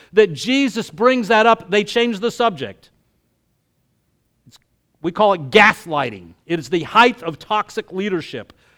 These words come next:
Whenever you latch onto a comment that has nothing,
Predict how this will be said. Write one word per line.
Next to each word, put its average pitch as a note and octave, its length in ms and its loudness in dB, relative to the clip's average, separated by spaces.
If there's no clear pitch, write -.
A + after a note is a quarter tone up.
Whenever G3+ 320 2
you G3+ 160 -2
latch G#3+ 400 2
onto A3+ 360 0
a F3 40 -2
comment G3 640 -2
that E3 120 -4
has E3 220 0
nothing, A3 520 -2